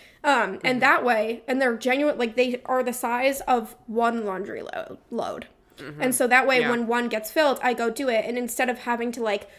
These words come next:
Speaker 1: go search around my whole entire apartment for all of my, like, missing laundry, you know, and I'm not just saying, like, get two laundry baskets. I'm saying, like, that kind of concept can be taken into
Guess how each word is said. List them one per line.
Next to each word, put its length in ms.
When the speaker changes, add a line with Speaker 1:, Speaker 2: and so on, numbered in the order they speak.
Speaker 1:
go 200
search 500
around 360
my 140
whole 200
entire 280
apartment 480
for 140
all 180
of 160
my, 160
like, 320
missing 500
laundry, 640
you 100
know, 220
and 220
I'm 180
not 200
just 180
saying, 240
like, 260
get 260
two 180
laundry 300
baskets. 420
I'm 120
saying, 260
like, 220
that 340
kind 160
of 280
concept 720
can 260
be 160
taken 580
into 560